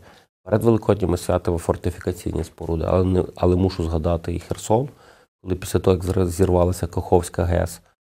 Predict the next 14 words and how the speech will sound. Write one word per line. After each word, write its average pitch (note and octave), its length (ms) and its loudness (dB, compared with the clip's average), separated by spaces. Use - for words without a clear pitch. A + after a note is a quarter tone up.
саме F2+ 680 2
Івано-Франківці, F#2 720 2
в - 40 -12
самому F#2 420 4
місті F2+ 340 0
Херсон, A2+ 580 0
е, F2+ 260 2
під F#2+ 120 -10
самим G2 400 8
берегом G2 460 4
прибирали, F#2 680 2
е, F2+ 1000 -4
ну, C3 320 -12
залишки, F2+ 720 2